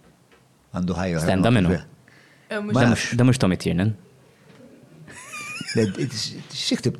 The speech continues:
Speaker 1: David Ireland?
Speaker 2: Dak, dak Meli, imma.
Speaker 1: Ġ-, ġ-, ve-, kemm
Speaker 2: Like,
Speaker 1: jixbu,
Speaker 2: like,
Speaker 1: ja.
Speaker 2: second row,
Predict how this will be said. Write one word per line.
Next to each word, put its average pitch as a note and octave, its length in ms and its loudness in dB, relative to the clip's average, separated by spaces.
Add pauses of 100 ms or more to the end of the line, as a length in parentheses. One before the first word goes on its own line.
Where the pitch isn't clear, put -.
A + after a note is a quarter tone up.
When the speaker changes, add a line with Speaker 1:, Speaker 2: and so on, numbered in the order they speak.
Speaker 1:
David B2+ 400 4
Ireland? B2 640 4
Speaker 2:
Dak, - 220 0 (340)
dak - 180 -2
Meli, F2+ 400 4
imma. F#2+ 200 4
Speaker 1:
Ġ-, F3 200 4
ġ-, C3 320 -4
ve-, D#3+ 160 2
kemm C#3 200 2
Speaker 2:
Like, C#3+ 120 6
Speaker 1:
jixbu, G2+ 280 0
Speaker 2:
like, C3+ 200 4
Speaker 1:
ja. F#2+ 140 4
Speaker 2:
second D3 500 6
row, A2+ 540 6